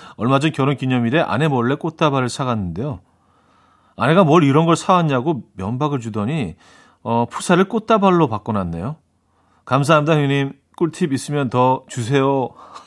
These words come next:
<laughs> 아, 푸사는 뭐, 예, 거기 올려놓으셨으면, 음, 마음속으로는 그래도 좀 어느 정도 흡족해 하셨다는,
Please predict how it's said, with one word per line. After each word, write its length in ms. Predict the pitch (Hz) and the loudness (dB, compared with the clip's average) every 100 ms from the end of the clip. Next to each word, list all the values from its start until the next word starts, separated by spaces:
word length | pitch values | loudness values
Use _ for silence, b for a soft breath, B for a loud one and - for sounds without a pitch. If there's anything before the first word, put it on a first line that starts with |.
| B B - 151 - - - B B - | B B -6 -6 -6 -20 -20 B B -8
<laughs> 720 | 107 87 120 - - 90 85 B B B B B B B B B - | -6 -2 -4 -4 -8 -8 -8 B B B B B B B B B -6
아, 160 | 98 98 | -6 -4
푸사는 760 | 160 190 185 185 185 185 214 | 2 4 4 6 6 6 6
뭐, 300 | 180 190 185 - | 4 2 0 -6
예, 340 | 107 120 127 123 | -2 -2 -2 -4
거기 120 | 123 | -4
올려놓으셨으면, 1300 | 127 117 120 123 131 123 113 113 123 - 113 135 135 _ _ _ _ 95 | -4 -2 -2 0 0 0 -2 -2 -4 -4 -2 -2 -4 _ _ _ _ -2
음, 720 | 101 101 95 85 80 73 80 _ _ B B B B B B B B B B B - | 0 2 0 -2 -4 -8 -14 _ _ B B B B B B B B B B B -4
마음속으로는 680 | 101 123 139 151 135 156 | 0 2 2 2 2 2
그래도 240 | 170 147 160 | 4 2 0
좀 180 | 156 143 | 0 0
어느 160 | 131 | 0
정도 200 | 131 131 | 0 -2
흡족해 420 | 131 - 147 - | -4 -6 -6 -2
하셨다는, 1500 | 123 - 131 107 _ _ _ _ _ _ 117 104 95 87 151 | -4 -4 -6 -6 _ _ _ _ _ _ 0 2 0 -2 -4